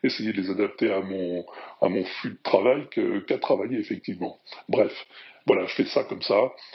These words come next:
Chacun fait comme il veut, chacun fait comme il peut.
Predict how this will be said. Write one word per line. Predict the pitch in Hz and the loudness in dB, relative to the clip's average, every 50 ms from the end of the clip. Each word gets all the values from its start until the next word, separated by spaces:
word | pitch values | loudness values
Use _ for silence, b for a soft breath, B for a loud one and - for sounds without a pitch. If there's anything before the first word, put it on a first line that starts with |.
| B B _ | B B _
Chacun | - - - 101 - - 110 107 | 2 4 4 4 2 0 -2 -4
fait | 101 - - - - | -6 -4 -4 -4 -2
comme | - 95 92 | -2 -4 -4
il | 95 87 | -6 -6
veut, | 85 95 107 135 | -6 -4 -4 -4
chacun | 131 - - 104 - - 98 95 | -2 -4 -6 -6 -4 -4 -6 -4
fait | - 98 | -4 -4
comme | - - 92 87 | -2 -2 -2 -4
il | 90 80 | -6 -2
peut. | - 104 110 131 139 | 2 2 2 2 0